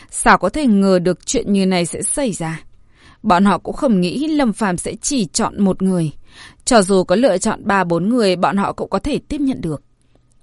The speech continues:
Dù sao, đứng ở đỉnh thần võ giới, có nhiều người phụ nữ cũng là chuyện rất bình thường,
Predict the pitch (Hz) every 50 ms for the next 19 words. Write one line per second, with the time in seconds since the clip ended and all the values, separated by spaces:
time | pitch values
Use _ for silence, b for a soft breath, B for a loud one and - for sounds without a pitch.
0 | _ _ 202 185 214 202 180 160 - 196 185 180 175 165 196 202 180 185 240 294
1 | 277 226 220 208 165 147 - - 185 156 139 - 123 220 208 208 170 160 160 190
2 | 247 B B B B B B - 185 190 220 262 285 240 208 196 196 180 170 -
3 | - - 196 185 180 165 233 269 - 294 320 311 277 - - - - - 330 -
4 | - 247 233 180 156 175 175 170 160 151